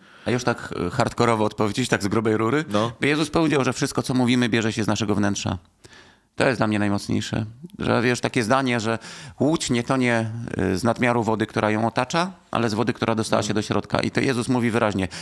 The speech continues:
Speaker 1: wszystko zło. Możecie sobie sprawdzić, jak nie wierzycie.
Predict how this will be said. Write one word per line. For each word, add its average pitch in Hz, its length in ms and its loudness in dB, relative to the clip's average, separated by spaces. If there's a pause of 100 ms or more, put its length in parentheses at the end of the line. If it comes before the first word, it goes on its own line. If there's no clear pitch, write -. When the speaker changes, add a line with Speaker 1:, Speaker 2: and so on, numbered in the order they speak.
(140)
Speaker 1:
wszystko - 520 0
zło. 80 400 -2 (640)
Możecie 139 280 0
sobie 113 220 0
sprawdzić, 87 380 0
jak 85 140 -4
nie 95 80 -2
wierzycie. 87 320 -4